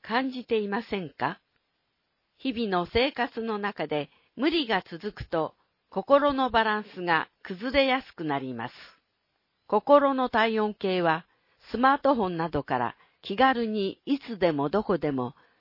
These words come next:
ストレスや落ち込み度をチェックできるシステムです。ぜひ、あなたの心のケアにお役立てください。心の体温計で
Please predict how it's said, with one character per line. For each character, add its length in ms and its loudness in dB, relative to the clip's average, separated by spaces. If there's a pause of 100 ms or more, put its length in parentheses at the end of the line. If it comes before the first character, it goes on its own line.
(320)
ス 60 -18
ト 160 6
レ 140 0 (100)
ス 80 -12
や 300 2
落 120 0
ち 140 -12
込 140 6
み 160 0
度 180 4
を 80 -2
チ 200 -2
ェ 40 0
ッ 100 -20
ク 120 -4
で 120 -2
き 140 -8
る 160 -6 (120)
シ 120 -8
ス 160 -14
テ 120 0
ム 120 -6
で 160 -6
す。 40 -18 (1000)
ぜ 200 8
ひ、 300 -6 (120)
あ 120 0
な 180 0
た 140 -2
の 160 0
心 460 0
の 160 0
ケ 200 0
ア 120 2
に 240 -6 (320)
お 100 2
役 240 2
立 160 0
て 140 -2
く 100 -6
だ 180 2 (120)
さ 140 2
い。 140 -12 (760)
心 500 4
の 340 2
体 300 2
温 240 2
計 280 -2
で 300 -2